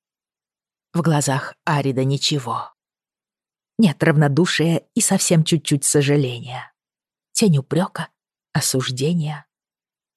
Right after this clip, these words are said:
усталости. Больше я для него не капрал Джейн.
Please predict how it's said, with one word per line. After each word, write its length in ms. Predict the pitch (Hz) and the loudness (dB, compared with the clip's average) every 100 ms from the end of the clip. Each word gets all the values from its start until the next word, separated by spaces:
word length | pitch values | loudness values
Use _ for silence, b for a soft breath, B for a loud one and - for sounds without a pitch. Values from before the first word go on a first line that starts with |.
| _ | _
усталости. 880 | 151 - - 196 170 - - - - _ _ _ _ _ _ _ _ _ _ _ _ _ _ - | -4 -2 -2 -6 -4 -4 -4 -8 -14 _ _ _ _ _ _ _ _ _ _ _ _ _ _ -2
Больше 360 | 196 208 - 208 | 2 2 4 4
я 160 | 185 | 6
для 120 | 165 | 6
него 220 | 175 170 165 | 6 6 4
не 120 | 165 | 4
капрал 480 | 165 - 147 123 135 | 2 0 0 0 -2
Джейн. 440 | - 127 139 | -6 -6 -8